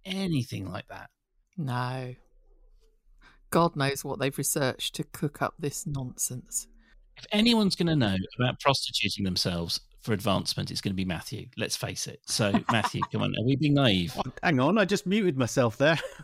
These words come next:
Speaker 3: What?
Speaker 1: <laughs> You're the, you're, you know, you're the,
Speaker 2: Hmm.
Speaker 1: the, the, the, the rakishly
Speaker 2: The closest to a gigolo that we've got.
Speaker 1: um, you know, with kind of almost endless levels of sexual charisma.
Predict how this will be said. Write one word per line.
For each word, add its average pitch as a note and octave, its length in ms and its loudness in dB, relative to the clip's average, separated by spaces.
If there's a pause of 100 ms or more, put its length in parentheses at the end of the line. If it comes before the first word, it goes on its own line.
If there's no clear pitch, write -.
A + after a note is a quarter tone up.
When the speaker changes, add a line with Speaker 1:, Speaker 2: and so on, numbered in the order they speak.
(140)
Speaker 3:
What? A3 360 6
Speaker 1:
<laughs> - 1700 -10
You're D4 260 8
the, G#3+ 160 4
you're, B3 300 4
you A#3+ 140 -2
know, B2+ 140 6
you're E3 300 2
the, F3+ 280 6
Speaker 2:
Hmm. F3 60 2
Speaker 1:
the, C3 300 2
the, A#2+ 320 0
the, B2 200 0
the A#2 100 2
rakishly C3 560 2
Speaker 2:
The G#3+ 60 4
closest G3+ 520 4
to F#3+ 100 4
a F#3 40 4
gigolo F3 600 2
that F#3 140 0
we've F3 200 -2
got. E3+ 280 0
Speaker 1:
um, - 100 -8
you A#2+ 80 0
know, F2+ 220 0
with G2 200 -2
kind G2+ 120 0
of F#2+ 100 -4
almost G2+ 340 2
endless A2 400 4
levels G2+ 340 0
of F#2 160 -2
sexual - 380 -4
charisma. G2 480 0